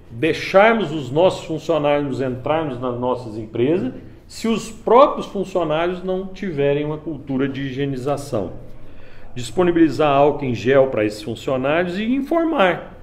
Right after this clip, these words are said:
da necessidade da colocação das máscaras.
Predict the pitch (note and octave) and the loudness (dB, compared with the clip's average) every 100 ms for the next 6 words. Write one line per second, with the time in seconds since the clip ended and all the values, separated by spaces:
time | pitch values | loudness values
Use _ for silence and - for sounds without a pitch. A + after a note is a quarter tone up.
0 | - - D3 D3+ D#3+ - E3 - D3 B2+ | -18 2 2 4 0 0 -2 -2 -2 2
1 | C3 C3 - C3+ C3+ C#3 - - - - | 2 2 0 0 2 0 -8 -18 -20 -4
2 | D3+ C#3+ C#3+ C3 - - A#2 A#2+ A#2+ - | 0 2 0 -4 -4 -4 -2 -2 -6 -8
3 | A#2+ A#2 G#2+ F#2+ E2 - - | -6 -4 -4 -4 -4 -12 -18